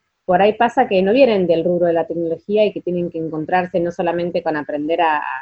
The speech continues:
hacer, no sé, con su propia contabilidad, sino también su propia comunicación y, y un montón de cosas que, no sé, no, yo lo veo, no sé, con mi mamá, es ceramista, y de golpe tiene todo un mundo alrededor que no sabe cómo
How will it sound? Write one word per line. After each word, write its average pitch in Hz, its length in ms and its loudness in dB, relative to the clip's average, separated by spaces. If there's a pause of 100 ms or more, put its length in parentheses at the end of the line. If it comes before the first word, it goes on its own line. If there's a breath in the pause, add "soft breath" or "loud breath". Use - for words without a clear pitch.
(120)
hacer, 160 240 -10
no 156 80 -12
sé, 147 200 -14
con 143 260 -10 (300)
su 196 80 -14
propia 175 260 -4
contabilidad, 185 760 2
sino 170 200 -8
también 175 560 -4 (360)
su 175 80 -6
propia 170 240 -4
comunicación 165 840 -2
y, 156 180 -6
y 156 60 -6
un 165 60 -6
montón 170 300 -4
de 175 100 -6
cosas 180 320 -8
que, - 380 -10 (260)
no - 100 -18
sé, - 160 -14
no, 151 240 -12 (180)
yo - 160 -12
lo 160 120 -2
veo, 160 160 0
no 147 80 -8
sé, 143 100 -12
con 143 80 -8
mi 160 100 -6
mamá, 156 300 -6
es 147 80 -14
ceramista, 160 540 -6
y 139 60 -4
de 143 40 -4
golpe 170 240 -4
tiene 170 220 -2
todo 170 140 0
un 175 180 -4
mundo 190 320 -2
alrededor 170 500 -2
que 185 120 -2
no 165 120 -6
sabe 175 320 -4
cómo 196 380 0